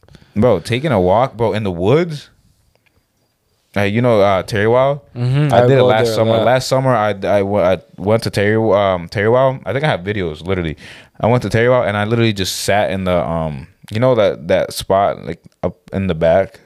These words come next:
Speaker 1: where you could, like, uh, see, and there's, like, a rock, and you could, like, see the, I forget what it's called, but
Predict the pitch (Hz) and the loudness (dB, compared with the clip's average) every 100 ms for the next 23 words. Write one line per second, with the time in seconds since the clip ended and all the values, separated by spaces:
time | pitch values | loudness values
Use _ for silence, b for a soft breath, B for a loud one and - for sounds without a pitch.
0 | - - 87 - 85 82 78 - 76 58 | -20 -12 -10 -8 -6 -6 -6 -6 -6 -6
1 | - - 92 90 82 87 85 78 73 78 | -8 -6 -4 -4 -4 -2 -2 -2 -2 0
2 | 82 82 80 78 71 - - 73 78 - | -2 -4 -10 -10 -10 -10 -10 -10 -8 -6
3 | 50 50 - - _ _ B B B B | -6 -8 -12 -20 _ _ B B B B
4 | - - 95 82 76 82 76 76 80 | -18 -8 -4 -4 -4 -4 -4 -2 -4